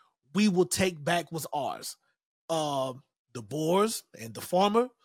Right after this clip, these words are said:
was referring to white people. Just is what it is.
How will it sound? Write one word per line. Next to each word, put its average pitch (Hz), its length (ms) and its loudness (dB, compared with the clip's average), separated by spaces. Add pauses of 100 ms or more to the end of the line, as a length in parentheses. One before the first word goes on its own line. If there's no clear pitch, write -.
(460)
was 160 260 2
referring 190 460 4
to 240 100 4
white 233 260 2
people. 185 360 0 (320)
Just 147 340 -10
is 170 220 0
what 185 140 0
it 196 80 -2
is. 175 320 -2